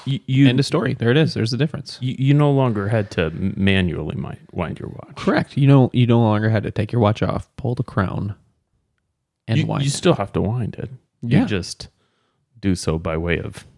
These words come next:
Speaker 2: Some things, like getting steps on your Fitbit.
Speaker 1: whacking off.
Speaker 2: <laughs> Yeah. Yeah.
Speaker 1: <clears throat> I made a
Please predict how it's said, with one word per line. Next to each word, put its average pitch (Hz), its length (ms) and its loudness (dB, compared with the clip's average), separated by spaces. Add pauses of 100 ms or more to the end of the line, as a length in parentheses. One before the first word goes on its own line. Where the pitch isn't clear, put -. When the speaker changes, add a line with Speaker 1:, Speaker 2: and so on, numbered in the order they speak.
(440)
Speaker 2:
Some 117 200 -6
things, - 460 -6 (180)
like 110 140 -10
getting - 180 -4
steps - 380 -4
on 101 80 -4
your - 260 -8 (240)
Fitbit. - 280 -2 (580)
Speaker 1:
whacking 82 400 -8
off. 85 440 -12
Speaker 2:
<laughs> - 40 -20 (1600)
Yeah. 156 160 4 (680)
Yeah. - 120 -2 (500)
Speaker 1:
<clears throat> - 0 - (1200)
I - 160 -6
made - 160 -10
a 156 60 -10